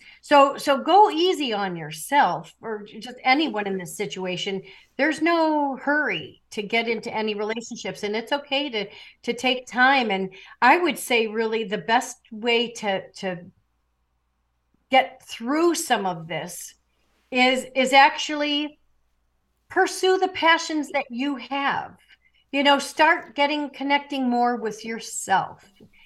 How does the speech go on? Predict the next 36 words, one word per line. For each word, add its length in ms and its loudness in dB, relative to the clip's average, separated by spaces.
and 140 0
what 240 0
you 240 -2
like 320 0
to 80 -6
do. 420 -2
And 140 6
then 180 6
you'd 200 2
be 160 4
amazed. 520 2
There 140 -2
might 260 0
be 120 -10
some 260 -10
other 220 0
people 560 -8
that, 300 0
that 320 4
like 440 2
some 220 -2
of 140 0
those 260 -2
same 220 -4
things 480 -10
too. 520 -8
And 160 -4
you 120 -6
would 160 -14
have 320 6
a 80 -2
common, 600 0
a 100 -2
common 540 2
bond 680 0
there. 520 -8